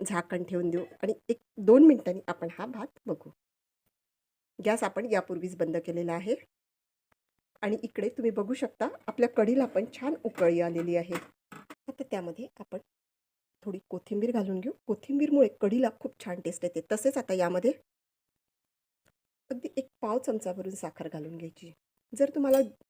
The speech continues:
गोड आवडत असेल तर थोडं कढीचं, साखरचं प्रमाण वाढवलं तरी चालेल, परंतु माझ्याकडे मात्र जास्त गोड न आवडत असल्यामुळे मी अगदी थोडीशी,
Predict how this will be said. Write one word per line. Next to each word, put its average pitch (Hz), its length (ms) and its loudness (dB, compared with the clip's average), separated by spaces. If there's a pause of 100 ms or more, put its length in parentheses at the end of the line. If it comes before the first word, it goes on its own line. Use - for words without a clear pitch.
(140)
गोड 220 160 10
आवडत 214 260 2
असेल 247 260 -4
तर 262 40 4 (120)
थोडं 240 140 0 (200)
कढीचं, 214 320 0 (100)
साखरचं 226 440 0
प्रमाण 208 300 2
वाढवलं 185 400 4
तरी 185 120 0
चालेल, 196 300 2 (440)
परंतु 240 320 4
माझ्याकडे 202 420 0
मात्र 208 320 2 (120)
जास्त 220 260 0
गोड 220 280 4
न 247 260 4
आवडत 196 320 0
असल्यामुळे 220 480 0 (560)
मी 262 140 4 (200)
अगदी 233 220 0
थोडीशी, 262 520 2